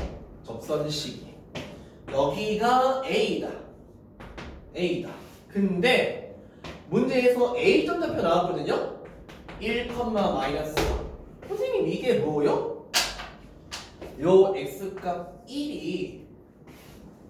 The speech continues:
뭡니까? 이 연립 방정식의 근이죠, 근.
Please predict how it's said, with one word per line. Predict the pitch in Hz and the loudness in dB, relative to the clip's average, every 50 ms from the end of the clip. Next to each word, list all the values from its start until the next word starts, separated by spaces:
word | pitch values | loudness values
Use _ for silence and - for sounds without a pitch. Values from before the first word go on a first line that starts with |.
| - - - | -20 -14 -10
뭡니까? | 123 147 165 165 - - - - - - - - - - - - - - - - - - - - - - - - - | -6 -4 -4 -4 -4 -4 -2 -2 -2 -2 -4 -6 -10 -14 -16 -18 -18 -20 -20 -20 -18 -18 -18 -18 -18 -18 -18 -18 -14
이 | - 170 156 | -10 -8 -4
연립 | 135 127 135 143 151 | -4 -2 -2 -2 -4
방정식의 | - - - - - - 120 117 113 - | -4 -6 -6 -6 -6 -8 -8 -10 -10 -6
근이죠, | - 156 156 180 185 - - - - | -4 0 0 0 0 0 -4 -6 -8
근. | - - | -10 -12